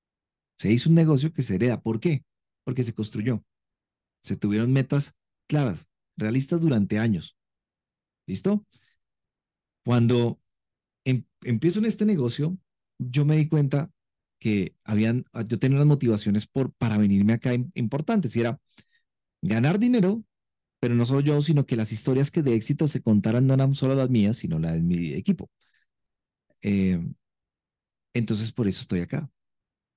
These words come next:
Para que no solamente se cuente una historia de éxito, sino que se cuenten muchas historias de éxito. Muchas, muchas. Muchas. Ahorita, eh, vamos a tener, veo que alguien se conectó, que me gustaría que diera unas palabras ahorita.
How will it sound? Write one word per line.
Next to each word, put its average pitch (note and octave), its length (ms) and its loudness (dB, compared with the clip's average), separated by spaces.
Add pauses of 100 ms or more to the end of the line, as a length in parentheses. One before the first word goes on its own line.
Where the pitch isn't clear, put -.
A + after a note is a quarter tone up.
(160)
Para G#2 180 -2
que G2+ 100 2
no G2 80 2
solamente A#2 380 2
se C3+ 100 0
cuente G2+ 280 -2
una A#2 80 0
historia A#2 340 -2
de G2+ 80 0
éxito, - 300 -6
sino G#2 260 -8
que - 100 -16
se F#2+ 100 -8
cuenten A#2+ 360 4
muchas A2 360 4
historias F2+ 360 -4
de D#2+ 120 -6
éxito. - 300 -14 (140)
Muchas, - 380 2 (500)
muchas. D#3 460 2 (1200)
Muchas. F#3 240 2
Ahorita, B3 500 2 (640)
eh, G#2 540 4 (300)
vamos A#2+ 320 4
a A#2 300 4
tener, G2+ 360 2 (180)
veo A2+ 460 -4
que C3 80 -2
alguien A2 200 0
se B2 80 -6
conectó, A#2 320 -2
que C#3+ 120 -4
me G2 80 -2
gustaría F2+ 340 -6
que G#2+ 360 -6
diera F#2+ 200 -2
unas A2 140 -4
palabras G2 320 -4
ahorita. G#2+ 320 -4